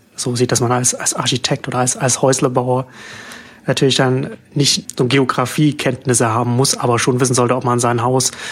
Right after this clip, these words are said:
irgendwo baut, wo Erdbeben stattfinden oder nicht stattfinden und sich darauf ausrichten muss. Ne? Also die verschiedenen Ebenen, das muss man halt einfach,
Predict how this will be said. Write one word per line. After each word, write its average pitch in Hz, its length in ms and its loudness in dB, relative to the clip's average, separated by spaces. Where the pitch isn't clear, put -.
irgendwo 127 260 2
baut, 120 220 2
wo 139 60 0
Erdbeben 123 480 0
stattfinden - 520 -4
oder 117 180 0
nicht 120 160 0
stattfinden - 440 -4
und 117 60 -2
sich - 160 -4
darauf 120 220 -4
ausrichten 127 340 -4
muss. 113 80 -2
Ne? 135 100 4
Also 135 160 2
die 113 80 0
verschiedenen - 440 0
Ebenen, 123 260 0
das 110 120 -6
muss 127 140 -6
man 131 80 -6
halt 117 160 -4
einfach, 117 240 -4